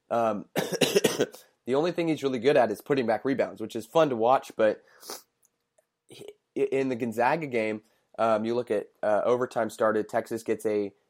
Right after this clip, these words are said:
a quick dunk, gets a stop on the defensive end, gets the ball back, gets it in the paint to Bamba. He dribbles it off his foot, and they drive down, and then Bamba gets the foul, and they make an and one,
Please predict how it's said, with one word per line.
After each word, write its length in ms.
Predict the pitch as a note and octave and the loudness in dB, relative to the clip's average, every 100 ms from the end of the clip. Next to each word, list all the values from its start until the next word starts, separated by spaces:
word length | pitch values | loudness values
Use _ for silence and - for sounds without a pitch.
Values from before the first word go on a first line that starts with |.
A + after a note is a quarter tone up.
| _ | _
a 60 | G#2 | -10
quick 360 | - C3+ B2 - | -4 -4 -4 0
dunk, 360 | A#2 A2 - _ _ _ _ _ _ _ _ _ - | 0 0 -6 _ _ _ _ _ _ _ _ _ -8
gets 200 | A#2 A#2+ | -4 -2
a 80 | B2 | -4
stop 480 | - - B2+ B2+ A#2+ | -6 2 4 4 2
on 100 | A2+ | -2
the 80 | G#2 | -4
defensive 480 | A2 B2 A#2+ A2+ | -6 -4 -4 -2
end, 180 | A2 G#2 | -2 -2
gets 200 | A#2+ A#2 | -6 -4
the 80 | A2+ | -4
ball 240 | G2+ A2+ | 2 2
back, 320 | A2+ G#2+ G2+ _ _ _ | 2 0 -2 _ _ _
gets 220 | - A#2+ A#2+ | -6 -6 -4
it 60 | |
in 100 | A#2+ | -4
the 80 | A2 | -4
paint 300 | - B2 B2 | -6 -8 -6
to 80 | G#2 | -2
Bamba. 480 | A2+ A#2 G#2+ G#2 G2+ _ _ | 0 2 2 0 -2 _ _
He 100 | A2+ | -6
dribbles 400 | A2 B2 B2 A#2+ | -2 0 0 2
it 60 | |
off 180 | A#2 A2 | 0 0
his 160 | A2 - | -6 -6
foot, 340 | - A#2 - _ _ - | 0 0 0 _ _ -6
and 100 | A2 | -4
they 120 | A2 | -2
drive 360 | G2+ A2+ A2+ | 0 0 2
down, 360 | A2+ G#2+ G2+ G2 - - _ | -2 -2 -2 -4 -10 -20 _
and 140 | A2 | -4
then 120 | A2+ G#2 | -2 4
Bamba 280 | A2+ A2+ | 4 4
gets 140 | A2+ A2+ | -4 -8
the 80 | G#2+ | -4
foul, 260 | A2+ A2 | -2 0
and 20 | |
they 120 | G2+ G2 | -2 -4
make 80 | |
an 100 | F#2+ | -6
and 280 | F#2+ A2 G#2+ | -4 -2 -2
one, 240 | G2 G2 | -2 -2